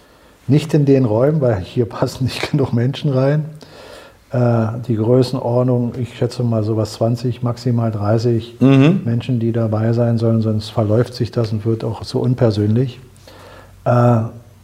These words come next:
Speaker 1: das, das bieten wir an und detaillierte, äh, Aussagen würde ich jetzt nicht treffen wollen, weil wir müssen auch erstmal ein Brainstorming darüber machen. Aber das können wir dann gerne per E-Mail,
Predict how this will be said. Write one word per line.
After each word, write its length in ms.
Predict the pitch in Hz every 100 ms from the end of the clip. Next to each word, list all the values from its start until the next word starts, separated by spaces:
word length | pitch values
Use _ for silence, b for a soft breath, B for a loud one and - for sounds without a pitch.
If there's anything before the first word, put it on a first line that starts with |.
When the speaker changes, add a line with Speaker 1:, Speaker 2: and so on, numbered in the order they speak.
| -
Speaker 1:
das, 420 | 131 143 - -
das 180 | - 127
bieten 340 | - 147 151 131
wir 160 | 135
an 360 | 120 143 180 180 - -
und 280 | 131 120
detaillierte, 1900 | 135 131 135 131 113 135 190 196 170 160 156 147 147 139 139 139 131 127 123 127
äh, 220 | - 131 131 127 131 127 123
Aussagen 540 | - 127 139 143 135 127
würde 160 | 127
ich 80 | 123
jetzt 220 | 127 123
nicht 140 | 139 -
treffen 240 | 131 131 127
wollen, 160 | 127
weil 120 | 120
wir 80 | 117
müssen 240 | 117 117 127
auch 140 | 123
erstmal 240 | 123 120
ein 100 | 110
Brainstorming 640 | 113 120 127 123 110 107 104
darüber 320 | 104 104 101
machen. 340 | 101 104 147 147 B B B B B -
Aber 200 | 120 123
das 180 | 123
können 220 | - 135 135
wir 80 |
dann 180 | 127 123
gerne 280 | 113 117 135
per 180 | 127 120
E-Mail, 500 | 127 131 120 113